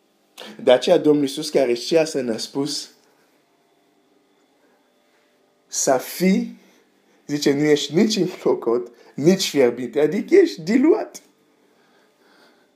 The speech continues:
Și știa că creștin diluat va mereu fi influențat de lume, pentru că nu are concentrare în el ca să influențeze el ceilalți, dar va fi influențat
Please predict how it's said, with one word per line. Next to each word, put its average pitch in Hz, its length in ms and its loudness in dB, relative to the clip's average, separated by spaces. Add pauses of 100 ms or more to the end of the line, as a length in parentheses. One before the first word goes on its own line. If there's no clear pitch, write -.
(1200)
Și - 220 -2
știa 196 420 4
că 160 200 0 (520)
creștin 170 480 2
diluat 165 400 0
va 165 120 0
mereu 156 300 -2
fi 165 300 -6
influențat 151 560 -2
de 156 160 -8
lume, 170 220 -6
pentru 135 280 -4
că 139 140 -2 (240)
nu 165 260 0
are 160 240 0
concentrare 147 680 -2
în 117 200 -8
el 190 320 2 (300)
ca 147 140 4
să - 180 -2
influențeze 131 840 0
el 131 360 2 (260)
ceilalți, 151 680 2
dar 123 140 -2
va 135 120 2
fi 143 160 -6
influențat 139 580 -2